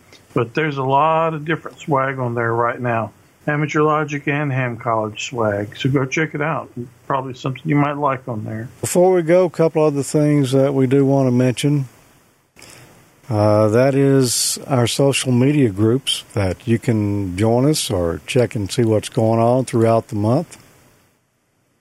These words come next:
Speaker 1: Yep. So you can go to facebook dot com forward slash groups forward slash ham college. You can follow us at Ham College on Twitter. Or we also have a groups dot I O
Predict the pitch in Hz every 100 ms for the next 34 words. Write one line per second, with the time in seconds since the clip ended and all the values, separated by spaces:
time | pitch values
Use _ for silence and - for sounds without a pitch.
0 | _ _ _ - 156 185 - _ _ _
1 | _ _ _ _ - - 160 156 151 123
2 | 139 139 - 143 143 147 139 - 135 143
3 | 156 143 139 131 127 139 127 - - 135
4 | - - - _ _ - 131 123 127 123
5 | 123 139 131 127 120 123 160 185 - -
6 | - _ _ _ _ _ _ _ _ _
7 | _ _ _ _ _ _ _ 139 127 117
8 | 143 143 151 151 156 - - - - 135
9 | 139 147 151 139 135 127 147 160 156 139
10 | 123 147 156 220 240 _ _ _ _ _
11 | _ _ _ _ - 135 160 165 156 151
12 | 175 185 165 147 151 151 147 143 180 180
13 | - 160 156 151 165 175 190